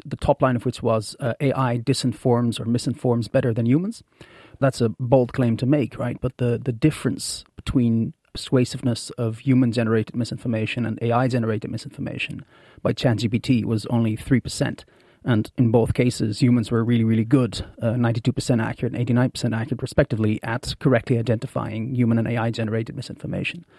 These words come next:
And so I'm not so sure if there's a demonstrable problem in the sense that it's worse.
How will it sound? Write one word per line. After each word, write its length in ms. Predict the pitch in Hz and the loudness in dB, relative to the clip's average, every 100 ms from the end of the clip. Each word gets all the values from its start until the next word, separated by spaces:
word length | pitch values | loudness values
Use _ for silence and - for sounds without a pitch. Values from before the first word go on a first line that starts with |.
| - - - - - | -20 -20 -20 -20 -6
And 120 | 131 | -4
so 400 | - 143 139 139 - _ _ _ - _ _ _ _ _ _ | 4 6 6 2 -4 _ _ _ -20 _ _ _ _ _ _
I'm 100 | 143 | 2
not 140 | 160 190 | 2 2
so 140 | 208 | 2
sure 340 | - 165 147 - | 2 4 4 4
if 300 | 131 - - | -2 -4 0
there's 220 | 139 120 | 2 2
a 40 | |
demonstrable 920 | 120 123 127 123 - 123 123 120 117 117 - - - | 2 2 4 2 -2 2 4 4 2 0 -4 -6 0
problem 440 | 147 127 120 117 - | 2 2 2 0 -2
in 100 | 117 | -4
the 60 | |
sense 220 | - 131 127 | 0 -2 0
that 80 | |
it's 160 | 101 - | -4 -4
worse. 640 | 113 127 117 - - - | 0 2 2 0 -4 -6